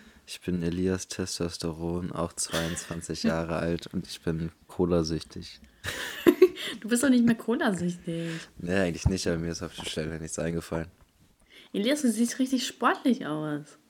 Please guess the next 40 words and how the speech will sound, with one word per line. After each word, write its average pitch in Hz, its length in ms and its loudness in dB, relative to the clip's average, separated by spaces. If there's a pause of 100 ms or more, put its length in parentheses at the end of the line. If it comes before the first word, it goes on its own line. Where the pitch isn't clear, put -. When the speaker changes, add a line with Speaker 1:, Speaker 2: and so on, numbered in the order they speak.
(100)
Speaker 1:
Dankeschön. 95 680 -2 (1200)
Speaker 2:
Nicht 180 240 -6
schlecht. 185 680 -8 (600)
Speaker 1:
<laughs> - 0 -
Speaker 2:
Hä, - 640 4
ehrlich, 254 600 8
was 208 120 -2
ist - 100 -8
passiert? 180 1000 -2 (300)
Speaker 1:
Ich - 60 -6
Speaker 2:
Hast 196 160 0
du - 40 6
Speaker 1:
weiß 135 200 8
Speaker 2:
die 151 60 6
Speaker 1:
nicht, 95 200 6
ich - 140 -4
mache 107 220 6
eigentlich 110 160 4
im 240 80 4
Moment 90 160 4
Speaker 2:
Brusttransformation 233 960 2
Speaker 1:
Nee, 175 120 4
ich 180 60 6
hab 254 60 2
Speaker 2:
gemacht? 247 320 2
Speaker 1:
schon 90 180 0
seit 87 160 0
zwei, 92 200 0
drei 80 240 -4
Wochen 98 260 -2
keinen 80 160 -6
Sport - 340 -4
mehr 82 120 -8
gemacht 85 380 -8
irgendwie. 87 320 -6 (520)
Speaker 2:
Vielleicht 190 240 -4
hast 208 160 -6
du 190 60 -4
ja 180 60 -4
Stress. 180 480 -10